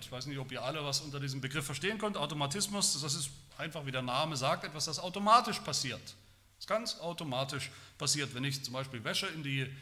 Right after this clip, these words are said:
in die Waschmaschine reinwerfe, schmutzige Wäsche und Waschmittel dazu, ich gebe zu, ich habe nicht allzu viel Erfahrung, aber ich weiß prinzipiell, wie es funktioniert. Wenn ich Wäsche in die Waschmaschine tue, Waschmittel rein,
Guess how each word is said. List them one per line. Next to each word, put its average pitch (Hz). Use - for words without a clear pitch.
in 123
die 123
Waschmaschine 180
reinwerfe, 165
schmutzige 170
Wäsche 165
und 135
Waschmittel 170
dazu, 175
ich -
gebe 101
zu, 123
ich 117
habe 110
nicht 101
allzu 165
viel 156
Erfahrung, 147
aber 104
ich 98
weiß 135
prinzipiell, 139
wie 139
es 127
funktioniert. 143
Wenn 117
ich 120
Wäsche 139
in 131
die 120
Waschmaschine 123
tue, 233
Waschmittel 156
rein, 196